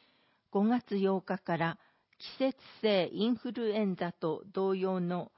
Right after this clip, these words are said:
五類感染症となりました。同日以降の市の対応などの最新情報は、市ホームページをご確認ください。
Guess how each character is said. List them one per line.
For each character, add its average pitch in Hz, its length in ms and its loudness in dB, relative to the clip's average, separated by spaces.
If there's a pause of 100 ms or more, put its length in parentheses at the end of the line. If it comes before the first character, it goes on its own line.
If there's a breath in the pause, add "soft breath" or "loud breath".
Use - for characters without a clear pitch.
(360 soft breath)
五 202 140 2
類 247 240 -4
感 220 320 0
染 247 280 2
症 190 260 0
と - 160 -2
な 156 140 0
り 151 140 -4
ま 156 160 -2
し - 180 -14
た。 131 160 -2 (840 soft breath)
同 233 200 6
日 226 180 -4 (220)
以 196 180 -4
降 226 320 6
の 165 260 0
市 240 200 -2
の 214 320 4
対 208 340 0
応 208 140 6
な 190 200 2
ど 170 140 0
の 147 260 -2 (220)
最 226 200 2
新 214 320 0
情 208 220 2
報 147 360 -4
は、 143 220 -4 (520 soft breath)
市 220 220 -6 (280)
ホ 240 200 -2
ー 247 40 2
ム 254 140 2
ペ 226 260 4
ー 160 80 0
ジ 185 160 4
を - 240 0
ご 156 100 -10
確 190 300 0
認 175 260 2
く 165 120 -8
だ 160 240 -4
さ 160 140 0
い。 160 120 -6